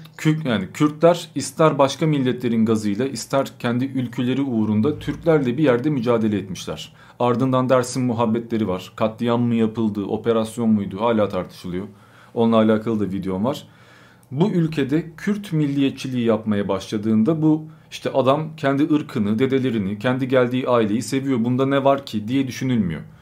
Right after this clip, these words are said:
Kürt milliyetçiliği yapmaya başladığın anda Türk düşmanlığı yaptığın varsayılıyor. Çünkü Kürtlerin milliyetçilik yapmaya çalışan, kendi milletlerini oluşturmak, kendi ülkelerini kurmak isteyenleri zamanında bu ülkeyle savaşmış.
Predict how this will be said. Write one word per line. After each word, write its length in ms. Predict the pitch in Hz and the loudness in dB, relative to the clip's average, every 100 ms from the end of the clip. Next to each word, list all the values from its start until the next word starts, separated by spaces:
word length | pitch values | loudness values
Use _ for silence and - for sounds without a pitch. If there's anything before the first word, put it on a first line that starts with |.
| - _ - | -20 _ -6
Kürt 280 | 196 202 160 | -2 -2 0
milliyetçiliği 640 | 147 131 127 - 120 113 | 0 0 -2 -4 -2 2
yapmaya 380 | 107 104 110 104 | 2 2 0 2
başladığın 480 | 104 - 135 165 160 | 0 -2 0 2 2
anda 320 | 131 170 170 | 0 -2 -4
Türk 280 | 180 180 147 | -6 -6 -6
düşmanlığı 540 | - 131 120 117 110 | -4 0 0 2 2
yaptığın 440 | 107 101 107 98 | 2 0 -4 -4
varsayılıyor. 560 | 92 87 - 85 82 78 | -4 -6 -6 -6 -6 -6
Çünkü 380 | 120 117 135 - - - - _ _ | -6 -4 -4 -6 -14 -20 -20 _ _
Kürtlerin 460 | - 151 156 151 165 | -6 -4 2 4 4
milliyetçilik 800 | 139 135 139 151 147 156 165 160 | 2 2 4 4 4 -2 -4 2
yapmaya 380 | 131 117 113 110 | 2 2 -2 0
çalışan, 420 | 107 101 135 151 - - - - | -2 -2 -2 -4 -6 -20 -20 -2
kendi 320 | 131 139 175 | 0 2 2
milletlerini 680 | 156 139 135 147 147 151 165 | 2 2 2 2 2 4 4
oluşturmak, 600 | 147 123 - 120 98 101 | 2 -2 -4 0 0 -2
kendi 260 | 127 139 | -4 -2
ülkelerini 640 | 151 139 135 143 151 160 170 | -2 -4 -2 0 2 2 0
kurmak 340 | 147 127 117 | -2 -2 -4
isteyenleri 520 | 113 - 120 120 147 | -6 -2 0 0 0
zamanında 600 | 131 131 131 139 147 147 | 0 2 2 0 0 2
bu 120 | 147 | 4
ülkeyle 340 | 147 147 147 110 | 2 2 0 0
savaşmış. 640 | 110 104 98 92 80 - | 0 2 0 -2 -10 -12